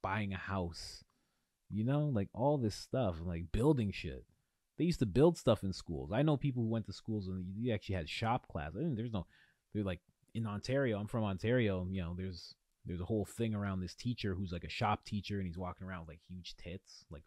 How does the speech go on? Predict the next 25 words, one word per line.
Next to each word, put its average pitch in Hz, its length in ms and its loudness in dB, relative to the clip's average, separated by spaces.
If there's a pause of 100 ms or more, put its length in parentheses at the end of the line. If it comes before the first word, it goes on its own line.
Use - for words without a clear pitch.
(120)
fake, 82 260 -10 (340)
he 87 160 -14
put 95 160 -8
on 90 220 -8 (160)
fake 80 200 -10 (120)
tits - 460 -12 (100)
and 87 80 -10
he 85 60 -8
walks 80 360 -10
around 80 280 -10
with - 160 -12
them. 98 160 -8
And, 71 100 -12 (1300)
but 101 120 4
I 131 100 10
was 175 180 10
more 127 240 4
taken 123 300 4
back. 135 240 4
I'm 127 100 2
like, 120 160 0
"They 185 80 0
have 320 240 2
shops - 400 2
still?" 403 360 -4